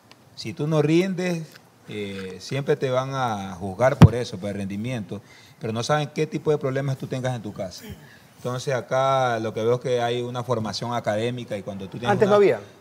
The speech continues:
Speaker 1: Antes no había, hay una formación académica y estos chicos ya tienen una idea de cómo interactuar y, y mostrarse al mundo, ¿no? Antes se exponían y eran objeto de burla,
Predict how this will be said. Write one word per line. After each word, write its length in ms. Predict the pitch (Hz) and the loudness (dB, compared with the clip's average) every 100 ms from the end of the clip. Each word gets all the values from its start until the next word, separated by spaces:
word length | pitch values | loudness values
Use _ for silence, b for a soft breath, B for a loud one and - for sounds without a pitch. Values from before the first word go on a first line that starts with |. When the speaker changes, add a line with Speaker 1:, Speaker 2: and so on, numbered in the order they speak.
| - | -12
Speaker 1:
Antes 260 | 113 117 123 | -8 -6 -6
no 60 | 120 | -6
había, 200 | 139 117 | -4 -2
hay 60 | |
una 140 | 117 127 | -2 -2
formación 380 | 135 127 117 127 | -4 -4 -4 -4
académica 560 | 127 123 127 135 120 | -2 0 -2 -4 -6
y 60 | 113 | -6
estos 280 | 113 127 117 | -6 -8 -10
chicos 400 | - 123 127 113 | -10 -8 -6 -4
ya 160 | 113 | -4
tienen 340 | 113 123 123 123 | -6 -8 -10 -10
una 180 | 120 120 | -10 -8
idea 360 | 110 117 123 | -6 -2 -2
de 140 | 110 101 | -2 -4
cómo 640 | 113 113 117 107 101 98 - B B - | -6 -4 -4 -4 -6 -10 -14 B B -4
interactuar 840 | 107 113 101 90 - 120 127 127 | -2 0 -2 -2 0 4 6 4
y, 460 | 117 107 101 101 107 | 2 -4 -8 -8 -6
y 40 | |
mostrarse 440 | 101 92 117 117 110 | -4 -2 -2 -2 -2
al 80 | |
mundo, 400 | 101 127 120 95 95 | -2 -2 -2 -4 -8
¿no? 200 | 101 104 | -8 -8
Antes 380 | 110 110 127 113 | -6 -2 -4 -2
se 100 | 120 | -4
exponían 680 | 104 107 107 139 135 104 107 - - - - - - | -2 -2 0 0 -2 -4 -8 -16 -20 -20 -20 -18 -10
y 400 | 104 101 101 104 | -6 -6 -4 -2
eran 240 | 117 123 | 0 2
objeto 360 | 110 95 120 123 | 0 2 2 4
de 100 | 107 | 2
burla, 460 | 110 147 104 90 | 2 2 0 -4